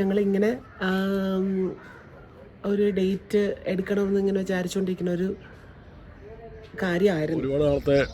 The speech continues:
Speaker 2: കാത്തിരിപ്പിന് ഒടുവിൽ ഒരു വാർത്ത നിങ്ങളോട് പങ്കുവെക്കാൻ വേണ്ടിയാണ് അവളോടൊപ്പം ഞാനും വന്നിരിക്കുന്നത്.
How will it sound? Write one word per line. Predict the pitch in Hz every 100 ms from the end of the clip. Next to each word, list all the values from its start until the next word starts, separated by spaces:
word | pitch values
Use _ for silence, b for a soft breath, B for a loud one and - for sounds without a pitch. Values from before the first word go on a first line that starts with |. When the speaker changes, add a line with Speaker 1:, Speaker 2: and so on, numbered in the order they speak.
| - - - - - - - - - - - - -
Speaker 2:
കാത്തിരിപ്പിന് | 123 135 - - - 139 139 - 139 120
ഒടുവിൽ | 127 131 127 113 - - - - - - - - - - - - - - - - - -
ഒരു | 113
വാർത്ത | 120 123 - 131
നിങ്ങളോട് | 127 127 123 123 -
പങ്കുവെക്കാൻ | 120 120 127 120 120
വേണ്ടിയാണ് | 117 113 113 117 - - - - - - - - - -
അവളോടൊപ്പം | 113 120 123 120 123
ഞാനും | 117 120 120
വന്നിരിക്കുന്നത്. | 110 113 110 113